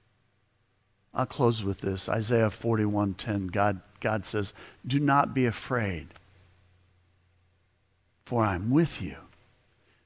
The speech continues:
Do not be discouraged, for I am your God. I will strengthen you and help you. I will hold you up with my victorious right hand."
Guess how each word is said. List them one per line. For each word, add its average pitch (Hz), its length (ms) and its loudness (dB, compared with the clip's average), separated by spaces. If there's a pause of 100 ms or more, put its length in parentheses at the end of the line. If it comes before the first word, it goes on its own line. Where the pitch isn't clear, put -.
(140)
Do 156 140 4
not 180 420 4
be 185 120 4
discouraged, 120 1000 2 (300)
for 135 200 2
I 135 200 4
am 160 160 2
your 170 160 2
God. 98 640 0 (300)
I 160 120 6
will 143 160 4
strengthen 202 640 2
you 196 160 2
and 175 140 6
help 151 420 4
you. 123 160 2 (200)
I 160 140 6
will 143 160 8
hold 226 460 2
you 202 260 0
up 113 640 4 (360)
with 151 240 4
my 135 420 4 (160)
victorious 117 1040 0 (180)
right 101 320 -4
hand." 101 380 -10